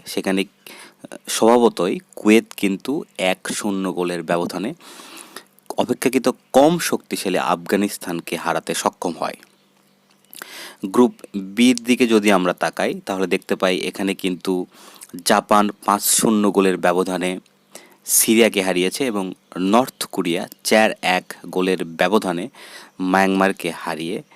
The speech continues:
বিশ্বকাপের তৃতীয় রাউন্ডে ওঠার, উঠেছে। গ্রুপ সিতে যদি আমরা তাকাই,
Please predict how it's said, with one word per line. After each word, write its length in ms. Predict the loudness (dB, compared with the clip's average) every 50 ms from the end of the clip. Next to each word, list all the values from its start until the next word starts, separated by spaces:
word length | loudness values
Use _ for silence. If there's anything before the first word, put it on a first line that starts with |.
| -20 -20 -20 _ _ -12
বিশ্বকাপের 640 | -8 -6 -4 -2 -2 -2 -2 -2 -2 -4 -6 -8 -8 _ _ _
তৃতীয় 300 | -6 -6 -2 2 2 4
রাউন্ডে 400 | 4 4 2 0 -4 -4 -6 -6 -6 -10 -14 -12 -10
ওঠার, 400 | -10 -10 -8 -6 -6 -4 -4 -6 -8 -12 _ _ _ _ _ -20 -20 _ _ -20 -20 -20 -20 -20 -20 -20 _ _ _
উঠেছে। 360 | -2 0 0 0 -2 -4 -6 -10 -12 -16 -20 _ -20 -20 -20 _ _ -14
গ্রুপ 260 | -6 -2 0 -2 -2 -2 -8 -18 -20 _ _ -8
সিতে 400 | -4 -2 0 2 2 2 4 4 4
যদি 220 | 4 4 4 4 2
আমরা 220 | 2 2 0 -2
তাকাই, 360 | -2 -2 -4 -2 -2 -4 -4